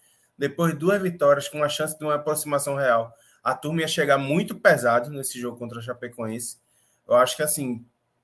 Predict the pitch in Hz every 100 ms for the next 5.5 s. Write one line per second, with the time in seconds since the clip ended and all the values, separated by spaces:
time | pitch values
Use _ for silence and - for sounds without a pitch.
0 | _ - - _ _ _ _ - 180 175
1 | 170 180 220 208 180 147 156 - 147 151
2 | - 175 175 170 135 151 - - 202 -
3 | 240 - 165 196 185 - 156 170 180 175
4 | 165 185 190 - _ _ _ 117 156 165
5 | - 139 120 110